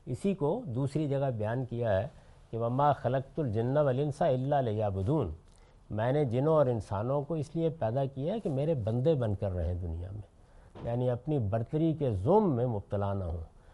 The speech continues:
تو یہ رنگ کے، نسل کے، یہ مذہب کے، یہ انسان کے تصورات کے، یہ اس کے پس منظر کے، یہ اس کی ثقافت کے امتیازات جو برتری کا احساس پیدا کرتے ہیں، ان کا خاتمہ کیا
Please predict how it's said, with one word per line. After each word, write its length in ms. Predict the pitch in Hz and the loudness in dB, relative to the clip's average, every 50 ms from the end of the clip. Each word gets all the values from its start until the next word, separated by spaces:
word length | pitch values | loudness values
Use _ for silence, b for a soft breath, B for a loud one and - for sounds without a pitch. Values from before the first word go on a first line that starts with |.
| b b b - | b b b -6
تو 100 | - 185 | -2 0
یہ 180 | 185 185 180 165 | 2 4 4 4
رنگ 340 | 127 117 147 175 190 180 165 160 - | 4 6 6 6 6 6 4 2 0
کے، 340 | 170 160 165 160 160 160 151 | 0 2 2 2 2 2 0
نسل 420 | 120 107 123 151 147 - 165 160 143 135 | 0 0 2 2 2 2 0 0 0 0
کے، 340 | - 151 147 143 147 147 147 | -2 0 0 0 0 -2 -2
یہ 320 | 143 135 127 127 131 127 117 | -4 -4 -2 -2 -2 -2 -2
مذہب 560 | 104 110 131 131 127 165 170 156 165 - - | 0 2 4 6 6 6 4 4 0 -4 -4
کے، 240 | 147 143 147 143 143 | -2 -2 0 -2 -2
یہ 240 | 139 135 131 127 | -2 -2 -4 -4
انسان 460 | 120 110 98 - - 120 127 143 143 131 | -4 -6 -6 -4 -2 -2 0 -2 -2 -2
کے 100 | 143 131 | -4 -6
تصورات 840 | - - 120 - - 117 110 107 113 117 127 143 156 147 - - | -6 -6 -6 -4 -4 -2 -2 0 2 4 6 6 4 2 0 -4
کے، 220 | - 147 143 147 | -4 -2 -2 0
یہ 140 | 143 139 135 | 0 0 -2
اس 140 | 127 117 - | -2 -4 -4
کے 120 | - - 120 - | -6 -6 -6 -4
پس 200 | - 117 - - | -6 -6 -6 -4
منظر 380 | 120 117 127 135 131 143 160 151 | -2 -2 0 0 0 0 0 -2
کے، 220 | - - 147 143 | -2 -2 -2 -2
یہ 120 | 143 139 135 | -2 -2 -4
اس 160 | 120 107 - | -6 -6 -8
کی 120 | - 113 104 - | -10 -12 -10 -8
ثقافت 520 | - 113 - 110 120 117 - 170 160 165 - | -8 -6 -4 -4 -4 -2 -2 -4 -4 -4 -6
کے 180 | 151 131 127 139 b b b b b b b b - - | -6 -6 -6 -6 b b b b b b b b -10 -4
امتیازات 800 | 147 147 147 135 139 - 135 131 127 123 107 123 143 165 196 208 202 - | -2 -2 0 0 2 2 4 4 4 6 6 8 12 12 12 12 10 6
جو 140 | 151 170 156 | 2 2 2
برتری 540 | 120 98 117 147 151 - - 226 247 247 | 4 4 4 4 4 2 2 2 2 4
کا 140 | 196 - 151 | 4 4 4
احساس 420 | 135 117 - - 107 113 107 - - | 4 4 2 2 2 2 0 -2 -2
پیدا 240 | 113 104 95 104 | -2 0 0 0
کرتے 460 | 104 98 92 87 92 - - 165 147 110 | -2 -2 -4 -6 -6 -2 0 2 2 2
ہیں، 140 | 92 - - b b b b b b b b b b b - | 2 0 -2 b b b b b b b b b b b -12
ان 260 | - - 208 240 226 | 2 4 6 6 6
کا 160 | 185 - 202 180 | 6 6 6 6
خاتمہ 480 | - - - 156 165 156 170 151 135 113 92 - | 6 8 10 10 10 10 6 4 2 2 0 -2
کیا 220 | - 90 82 80 | -4 -6 -6 -6